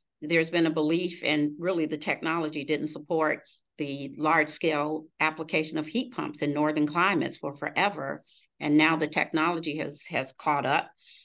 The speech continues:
but we don't have a lot of people who understand heat pumps, the installation or the maintenance. And, and again, that's true of everything. We need,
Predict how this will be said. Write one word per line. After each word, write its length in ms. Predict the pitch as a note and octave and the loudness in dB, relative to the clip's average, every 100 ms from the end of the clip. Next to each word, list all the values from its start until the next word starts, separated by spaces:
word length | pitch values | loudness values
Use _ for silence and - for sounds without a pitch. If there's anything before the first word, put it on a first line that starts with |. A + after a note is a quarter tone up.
| _ _ | _ _
but 300 | - D#3+ D#3 - | 2 4 4 -2
we 200 | D3 D#3+ | -2 2
don't 180 | E3 E3+ | 4 4
have 160 | D#3 | 2
a 60 | D3+ | 0
lot 200 | D3+ D3+ | 0 0
of 100 | D3+ | 0
people 320 | E3 E3 D#3 | -4 -2 -2
who 320 | D#3 D3+ D3+ D#3 | 0 2 2 0
understand 580 | D3+ D3 - F#3+ F3+ | -2 -2 -2 0 -2
heat 240 | C3 C#3+ - | -2 -6 -6
pumps, 360 | - C3 - | -8 -8 -8
the 140 | - C#3 | -8 -6
installation 720 | D3 D3 C#3+ D3 D#3+ E3+ D#3+ | -6 -6 -2 0 0 -2 -2
or 180 | D#3+ C#3+ | -2 -2
the 100 | D3 | -2
maintenance. 680 | C3+ C#3+ E3 - - - - - - - _ - | 0 2 2 -2 -6 -6 -8 -10 -20 -20 _ 2
And, 300 | E3 D#3 - | 4 2 4
and 180 | A3+ A#3+ | 2 2
again, 280 | C4 D#4+ | 2 2
that's 220 | A#3+ D4 - | 2 0 -2
true 280 | - A#3 | 0 2
of 100 | G#3+ | 2
everything. 580 | F#3+ A3+ A3 D3+ B2+ - | 2 -2 -4 -4 -6 -6
We 120 | D3 | -2
need, 240 | E3 F3 | 0 0